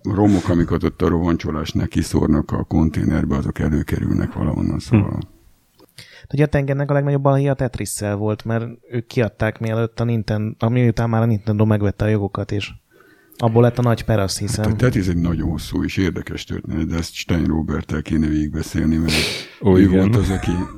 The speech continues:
Speaker 1: végigpátyolgatta a Spectrum Holobyte-on keresztül bármeddig, többször visszaperelve, mástól megvéve, nem az, az eredeti szerzőtől, hanem az exportvállalattól.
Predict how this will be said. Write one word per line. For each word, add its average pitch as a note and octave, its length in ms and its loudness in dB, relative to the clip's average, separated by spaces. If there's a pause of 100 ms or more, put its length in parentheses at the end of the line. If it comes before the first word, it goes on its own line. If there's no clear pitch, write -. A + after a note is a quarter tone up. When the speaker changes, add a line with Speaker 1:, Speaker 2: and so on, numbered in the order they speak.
(160)
Speaker 1:
végigpátyolgatta F#2+ 1200 4
a - 80 -2
Spectrum G2+ 520 0
Holobyte-on F2 680 0
keresztül F2+ 680 -4 (140)
bármeddig, F2 760 0
többször F2+ 640 0 (600)
visszaperelve, F2+ 1200 -2
mástól F#2+ 640 4
megvéve, E2+ 840 0 (300)
nem G#2+ 320 0
az, G#2 260 -4
az F2+ 220 -4
eredeti F2 420 2
szerzőtől, E2 720 0
hanem G#2 300 6
az F2+ 140 0
exportvállalattól. F2+ 1120 -6